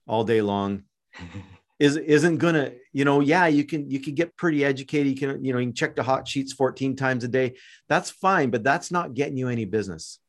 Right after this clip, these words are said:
Speaker 2: No, you gotta get out
Speaker 1: Right?
Speaker 2: there.
Speaker 1: You gotta
Speaker 2: Yeah.
Speaker 1: get out there, and things will happen. There's a thing called, I, I talk about in the Quick Commission Blueprint, called frequency illusion, right? Have you ever bought a, you know, a car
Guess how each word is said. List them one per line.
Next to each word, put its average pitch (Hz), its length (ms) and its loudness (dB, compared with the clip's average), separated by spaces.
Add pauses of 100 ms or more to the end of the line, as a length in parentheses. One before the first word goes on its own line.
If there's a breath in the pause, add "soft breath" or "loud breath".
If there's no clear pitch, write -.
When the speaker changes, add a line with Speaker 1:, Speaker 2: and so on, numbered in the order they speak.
Speaker 2:
No, 92 580 -6
you 98 100 -10
gotta 104 200 -2
get 92 140 -8
out 90 200 -8
Speaker 1:
Right? 107 120 -2 (120)
Speaker 2:
there. - 160 -18 (340)
Speaker 1:
You 131 100 -8
gotta 170 260 2
Speaker 2:
Yeah. 165 60 -4
Speaker 1:
get 175 140 2
out 147 240 2
there, 110 300 0
and 131 280 -4 (340)
things 185 360 2
will 156 160 0
happen. 120 500 -2
There's 104 140 -2
a 120 60 -6
thing 151 300 -4
called, 127 400 -2 (720 loud breath)
I, 120 180 2
I 120 80 0
talk 131 320 0
about 135 180 4
in 123 60 -8
the 113 60 -6
Quick 135 180 -8
Commission 120 260 -8
Blueprint, 127 320 -6
called 117 260 -4
frequency 131 440 -4
illusion, 90 420 -4 (140)
right? 117 200 0
Have 135 100 -4
you 147 60 2
ever 165 140 2
bought 147 300 4
a, 120 380 2 (240)
you 123 100 0
know, 117 220 2
a 117 120 -6
car 107 720 -4